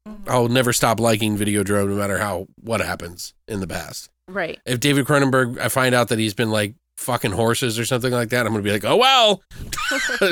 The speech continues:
Speaker 2: too bad for the horse. It's not in live anymore." Just kidding.
Speaker 1: <laughs>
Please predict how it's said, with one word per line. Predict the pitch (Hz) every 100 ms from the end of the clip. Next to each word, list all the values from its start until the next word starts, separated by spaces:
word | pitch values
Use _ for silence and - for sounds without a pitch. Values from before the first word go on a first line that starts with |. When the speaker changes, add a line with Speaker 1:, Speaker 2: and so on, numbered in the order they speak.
| 143
Speaker 2:
too | - 262
bad | 302 339 349 330
for | 294
the | 320
horse. | 311 339 311 240 -
It's | 190 240
not | 254
in | 285
live | 277 277 277 262
anymore." | 220 190 190 196 - -
Just | - -
kidding. | - - - - 370 -
Speaker 1:
<laughs> | -